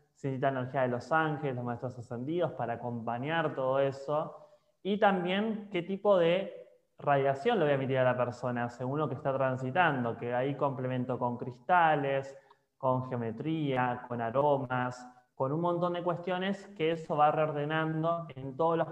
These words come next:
planos, pero va bien directo al aura. Por eso es muy importante,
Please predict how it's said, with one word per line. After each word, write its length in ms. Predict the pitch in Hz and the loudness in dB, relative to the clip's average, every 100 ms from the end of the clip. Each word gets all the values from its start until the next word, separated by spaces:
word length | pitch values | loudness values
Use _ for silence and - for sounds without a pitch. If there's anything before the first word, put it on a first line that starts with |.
| - | 2
planos, 340 | 160 160 160 | 2 2 -2
pero 180 | - 131 | -2 2
va 160 | 143 147 | 4 4
bien 340 | 143 151 160 | 2 0 0
directo 400 | 156 143 - - | 0 -2 -2 0
al 100 | 143 | 2
aura. 600 | 127 117 117 110 104 107 - _ | 4 2 2 -2 -2 -8 -16 _
Por 160 | - 131 | 0 0
eso 160 | 147 | 2
es 60 | 160 | -2
muy 200 | 156 175 | 0 0
importante, 1040 | 170 165 156 175 170 165 156 156 175 208 | 2 2 2 2 2 0 -2 -2 -4 -6